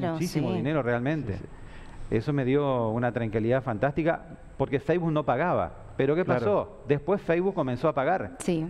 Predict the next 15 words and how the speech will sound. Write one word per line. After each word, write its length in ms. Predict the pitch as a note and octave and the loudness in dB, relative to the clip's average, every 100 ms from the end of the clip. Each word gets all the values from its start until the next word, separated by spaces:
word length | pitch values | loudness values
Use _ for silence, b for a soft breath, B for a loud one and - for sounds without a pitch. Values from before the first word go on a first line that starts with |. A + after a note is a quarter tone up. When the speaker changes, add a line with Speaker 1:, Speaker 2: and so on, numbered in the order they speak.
| - | -8
Speaker 2:
Cuando 260 | - B2 B2+ | -2 0 0
tenías 260 | B2 C#3+ E3 | 0 2 2
una 180 | D#3 | 2
página 340 | D#3 F3 C3+ A#2+ | 2 0 0 0
que 40 | |
andaba 240 | A#2 C3+ C3+ | 2 2 2
bien 240 | D3 D#3 | 2 0
y 40 | |
te 100 | A#2+ | 0
metían 300 | A2 G#2+ C3+ | -2 2 0
publicidad, 420 | D3 D#3 E3 E3+ F#3 | 2 0 2 2 2
empezaba 400 | D3+ C3 C#3 C3+ | 2 0 2 2
a 60 | |
pagar 260 | A#2+ B2 C3+ | 2 2 0
Facebook. 460 | - F3+ C#3 C#3+ | 0 -2 0 0